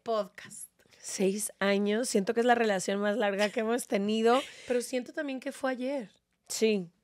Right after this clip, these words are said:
Speaker 2: como que el tiempo a veces es muy relativo. Algo que ustedes no saben es que a lo largo de estos años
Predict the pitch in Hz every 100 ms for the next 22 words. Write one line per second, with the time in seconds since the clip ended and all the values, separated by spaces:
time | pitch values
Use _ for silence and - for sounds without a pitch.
0 | _ 208 208 226 208 233 220 262 262 240
1 | 254 254 247 247 247 254 220 - 214 214
2 | 269 - - 196 - _ _ _ _ 233
3 | 247 311 302 - 254 277 233 240 262 247
4 | 208 202 226 269 _ 202 208 202 - 214
5 | 208 208 - _ 196 202 202 208 208 247
6 | 233 240 - 214 220